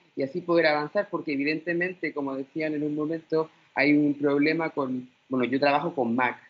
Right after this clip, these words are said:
y en primer momento me di cuenta que habían proble-, que iba a tener problemas con eso. Y también me di cuenta que, eh, de que a pesar que esto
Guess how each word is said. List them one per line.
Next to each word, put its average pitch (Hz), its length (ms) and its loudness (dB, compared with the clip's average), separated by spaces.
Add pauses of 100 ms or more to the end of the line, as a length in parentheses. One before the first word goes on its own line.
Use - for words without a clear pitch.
(280)
y 135 100 -2
en 135 80 0
primer 135 280 2
momento 175 380 -2
me 151 120 0
di 135 120 -2
cuenta 156 360 -2
que 170 300 2
habían 147 440 2
proble-, 139 300 -6 (200)
que 127 360 2 (180)
iba 147 160 2
a 143 60 0
tener 147 240 0
problemas 139 360 -2
con 143 200 -4
eso. 151 340 -6 (420)
Y 139 120 0
también 143 240 2
me 165 80 4
di 160 100 2
cuenta 170 360 -2
que, 165 440 -2
eh, 123 640 -2 (180)
de 135 160 -6
que 127 120 0
a 123 120 2
pesar 156 380 -6 (160)
que 147 60 -6
esto 160 180 -8